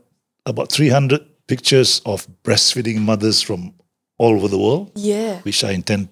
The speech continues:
Speaker 1: to put into a book.
Speaker 2: Okay.
Speaker 1: And that book, uh, I will work with the Breastfeeding Association of Malaysia. There was some talk last time, but I,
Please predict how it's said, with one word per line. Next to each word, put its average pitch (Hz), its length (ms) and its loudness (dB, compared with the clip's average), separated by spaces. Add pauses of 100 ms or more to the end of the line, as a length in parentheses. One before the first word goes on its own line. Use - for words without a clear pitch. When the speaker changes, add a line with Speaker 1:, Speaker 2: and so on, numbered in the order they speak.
Speaker 1:
to 90 240 -10
put - 140 -4
into 98 180 -6
a 87 60 0
book. - 320 -2 (340)
Speaker 2:
Okay. 202 380 -10
Speaker 1:
And 107 180 -6
that 117 320 -6
book, - 320 0
uh, 107 380 -2
I 107 140 -4
will 98 200 -6
work 113 260 2
with 95 380 -10 (100)
the 104 120 -8
Breastfeeding 95 560 -2
Association 92 560 -2
of 87 80 -8
Malaysia. 101 680 -4 (600)
There 120 100 -2
was 110 140 -2
some 87 160 -2
talk - 320 -2
last 92 240 -4
time, 87 180 -10
but - 160 -10
I, - 380 -20